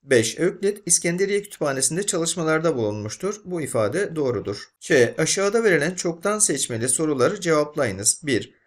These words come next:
Sıfır rakamını aritmetiğe kazandırarak Avrupalıların da Hint sayı sistemine geçmelerini sağlayan Türk İslam bilim insanı aşağıdakilerden hangisidir?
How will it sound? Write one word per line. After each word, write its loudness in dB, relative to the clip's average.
Sıfır 0
rakamını -2
aritmetiğe -2
kazandırarak 0
Avrupalıların 0
da -2
Hint -2
sayı 0
sistemine -4
geçmelerini -4
sağlayan 0
Türk -2
İslam -2
bilim -4
insanı -2
aşağıdakilerden -2
hangisidir? -4